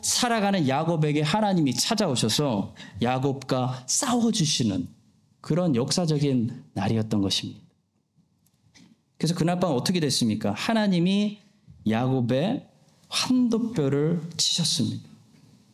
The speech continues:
하나님께서 그날 야곱의 환도뼈를 치셨다는 것은 야곱의 힘줄을 끊으셨다는 것을 말씀하는 것이, 이것이 사실 하나님이 그날 야곱을 "안 되겠다."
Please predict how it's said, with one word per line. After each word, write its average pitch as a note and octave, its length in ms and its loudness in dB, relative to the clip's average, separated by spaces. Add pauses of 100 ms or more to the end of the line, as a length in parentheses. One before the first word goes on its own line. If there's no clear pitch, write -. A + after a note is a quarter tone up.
(1400)
하나님께서 A3 720 0
그날 D#3+ 280 2
야곱의 C#3 380 0
환도뼈를 D#3 880 0
치셨다는 E3+ 560 0
것은 A2+ 320 0
야곱의 A#2+ 640 0 (100)
힘줄을 F#3 1000 0 (220)
끊으셨다는 A#3+ 680 0
것을 C#3+ 240 0
말씀하는 A#2 520 0
것이, - 320 -6 (2000)
이것이 A#3+ 300 2
사실 G3 300 2
하나님이 F#3+ 500 2
그날 C3 400 0 (420)
야곱을 A#2+ 760 0 (260)
"안 C3 180 0
되겠다." G#2+ 720 -4